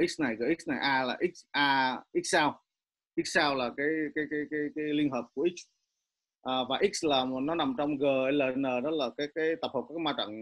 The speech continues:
à, à, gọi là invertible, tức là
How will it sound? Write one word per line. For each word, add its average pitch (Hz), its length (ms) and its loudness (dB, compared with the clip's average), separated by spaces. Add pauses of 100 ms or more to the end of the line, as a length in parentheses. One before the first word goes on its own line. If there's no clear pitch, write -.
(160)
à, 113 100 -8 (1500)
à, 117 500 -2
gọi 110 160 -2
là 107 460 -4 (380)
invertible, 143 640 0 (920)
tức 147 120 -8
là 117 200 -2